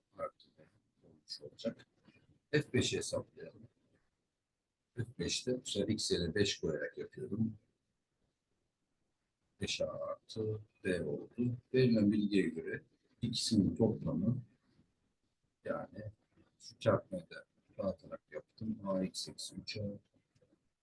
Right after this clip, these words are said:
artı B artı beş A artı B bizim için iki x artı dörde eşitmiş. Bir de birleştirme yapıyorum. A x'li terim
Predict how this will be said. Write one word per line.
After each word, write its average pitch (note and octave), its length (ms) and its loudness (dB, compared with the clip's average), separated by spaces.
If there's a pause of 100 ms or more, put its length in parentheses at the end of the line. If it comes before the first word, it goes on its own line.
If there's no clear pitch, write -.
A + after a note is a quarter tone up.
(180)
artı - 300 -12 (120)
B G2+ 280 -2 (360)
artı F#2+ 260 -6 (200)
beş - 220 -8
A - 40 -6
artı - 440 -12 (120)
B G2+ 200 -2 (1000)
bizim - 180 -20 (100)
için A2+ 280 -4 (280)
iki G#2+ 260 2
x - 240 -4
artı F#2+ 400 -2
dörde D#2+ 420 -2 (120)
eşitmiş. - 720 -4 (800)
Bir C#3 60 4
de A2+ 120 8
birleştirme G#2+ 500 6
yapıyorum. A2+ 600 0
A A2+ 200 8
x'li - 280 -2
terim F#2+ 340 2